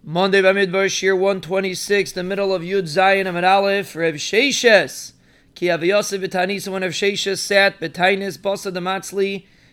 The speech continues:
after he finished davening, Amar Hachi, he would say, Rabbeinu Olam, Galul Lefanecha B'Zman Shebis Mikdash Kayam. It's revealed in front of you when the Bais Mikdash was around, Adam Chayte U'Markav Karban, a person's Chayte brings a Karban, Ve'Markiv Menu Al Chalba V'Damai.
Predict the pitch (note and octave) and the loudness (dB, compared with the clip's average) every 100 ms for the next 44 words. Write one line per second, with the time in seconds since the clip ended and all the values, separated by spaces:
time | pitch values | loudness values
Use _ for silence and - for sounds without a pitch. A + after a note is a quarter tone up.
0 | _ E3+ F#3+ F3+ E3 F3 E3+ C#3+ G3+ F#3+ | _ -2 -2 -2 -6 -6 -2 4 4 4
1 | G3 F3+ E3+ F3+ G3 F#3+ E3+ E3 - G#3+ | -2 -4 0 2 2 0 -2 -2 0 2
2 | G#3+ F#3 E3+ G#3 G#3 G3+ G3+ G3 F3+ G#3 | 2 2 2 0 2 2 2 2 2 2
3 | A#3 F3 D#3+ E3+ D#3+ D#3+ D#3+ E3+ D#3+ D#3+ | 2 -2 -4 -4 -4 -6 -8 -8 -8 -10
4 | D3+ D#3 E3 - E3 F3+ E3 E3 F3 _ | -10 -12 -12 -2 2 4 2 -2 -6 _
5 | _ _ _ _ _ A3 - A#3 G#3 A#3 | _ _ _ _ _ -4 -2 -4 2 4
6 | G#3+ F3 E3+ F3+ E3+ E3+ E3+ E3 D#3 D#3+ | 4 2 -2 0 2 2 0 -2 -2 -6
7 | D#3 F3 E3+ F3 E3+ F3 E3+ E3 E3 - | -4 -2 0 2 4 2 0 -4 -6 -2
8 | F3 D#3 F3 E3+ E3+ E3+ F3 D3 G3 A#3 | 0 2 0 0 0 -2 -4 2 4 6
9 | A#3 A#3 A#3 _ _ _ _ D#3+ E3+ F3 | 2 -2 -6 _ _ _ _ -12 -6 -6
10 | D#3+ - G#3 A3+ A3+ G#3+ F3+ D#3+ - G#3 | -8 -4 -2 0 -2 -4 -6 -6 -2 0
11 | A#3 G#3 F#3 F3 F3 F3+ E3+ F3 F3 E3+ | 0 0 -2 -2 -4 -6 -4 -4 -4 -4
12 | F3 E3+ E3+ E3+ G#3 A3 | -4 -2 -2 4 4 4